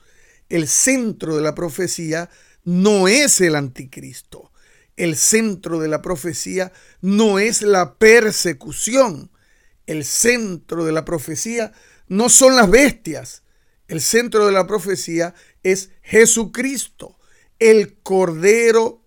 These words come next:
inmolado antes de la fundación del mundo, el Cordero que es digno de desatar los sellos. No debemos cambiar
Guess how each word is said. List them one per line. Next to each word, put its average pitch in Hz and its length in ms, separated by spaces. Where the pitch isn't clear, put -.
inmolado 170 1080
antes 196 640
de 143 100
la 143 120
fundación 151 640
del 160 180
mundo, 220 460
el 190 160
Cordero 214 640
que 214 120
es 165 180
digno 214 520
de 190 180
desatar 196 1160
los 170 340
sellos. 170 920
No 170 500
debemos 185 720
cambiar 175 640